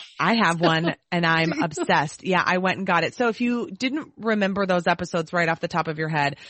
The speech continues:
Speaker 2: episodes two ninety-five and two ninety-six were with Laura. Laura is the owner of this shop in Stillwater, Minnesota called Toxie Free. And it's a little tiny little nugget of a shop.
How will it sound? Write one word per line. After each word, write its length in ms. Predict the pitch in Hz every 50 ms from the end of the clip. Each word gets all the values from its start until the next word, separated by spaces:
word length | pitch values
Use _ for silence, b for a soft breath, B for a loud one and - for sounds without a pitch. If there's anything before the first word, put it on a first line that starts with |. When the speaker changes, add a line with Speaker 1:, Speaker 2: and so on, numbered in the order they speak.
| B B B B B -
Speaker 2:
episodes 420 | - 196 190 180 - 202 180 -
two 220 | - - - 247 233
ninety-five 520 | 240 247 254 262 247 - 220 202 202 190
and 100 | 196 190
two 140 | 175 - 208
ninety-six 540 | 190 185 185 190 196 - - 180 170 - -
were 120 | 190 185
with 140 | 180 180 170
Laura. 360 | 170 170 160 160 156 147 151
Laura 360 | 156 160 160 165 165 175 202
is 180 | 202 - 196 180
the 180 | 185 202 -
owner 360 | - 175 170 165 165 160 160 156 B B B B B B B B B B
of 160 | - 233 226 208
this 140 | 240 233
shop 300 | - - 247 202 220 226
in 120 | 240 226 208
Stillwater, 480 | - - 269 262 269 247 233 220 220
Minnesota 420 | 208 196 190 190 - 208 185 180 180
called 240 | - 190 180 175 -
Toxie 500 | - - 151 160 170 - - - 190 180
Free. 460 | - - - 170 151 139 135 143 170
And 160 | - 185 190
it's 140 | 180 180 -
a 80 | 208
little 240 | 196 185 170 165 190
tiny 640 | - - - - - 196 202 190 196 196 202 202 202
little 240 | 180 202 196 196 196
nugget 420 | 196 180 175 170 175 175 208 208
of 160 | - - 180
a 60 | 185 175
shop. 480 | - - 170 147 143 139 143 165 -